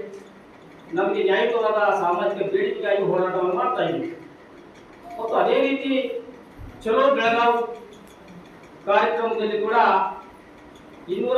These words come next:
ಇಪ್ಪತ್ನಾಲ್ಕು ಕ್ಷೇತ್ರಗಳಿಂದ ಸಾವಿರ ಸಾವಿರ ಸಂಖ್ಯೆಯಲ್ಲಿ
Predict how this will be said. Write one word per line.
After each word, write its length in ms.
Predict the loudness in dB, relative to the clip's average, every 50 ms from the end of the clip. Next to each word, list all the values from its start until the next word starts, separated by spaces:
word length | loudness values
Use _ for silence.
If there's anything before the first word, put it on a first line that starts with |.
| 2
ಇಪ್ಪತ್ನಾಲ್ಕು 760 | 2 2 2 0 0 0 0 0 2 2 2 2 2 0 -4 -4
ಕ್ಷೇತ್ರಗಳಿಂದ 600 | -2 0 0 0 2 0 0 0 0 0 2 2 4 4 4 4 2 0 -2 -4 -8 -14 -18 -20 -20 -12 -2
ಸಾವಿರ 480 | 2 4 4 4 4 4 2 2 2 0
ಸಾವಿರ 520 | 0 -2 0 4 4 6 6 6 4 4
ಸಂಖ್ಯೆಯಲ್ಲಿ 920 | 4 2 0 0 0 -2 -2 -2 -2 0 2 2 2 2 0 -2 -4 -8 -10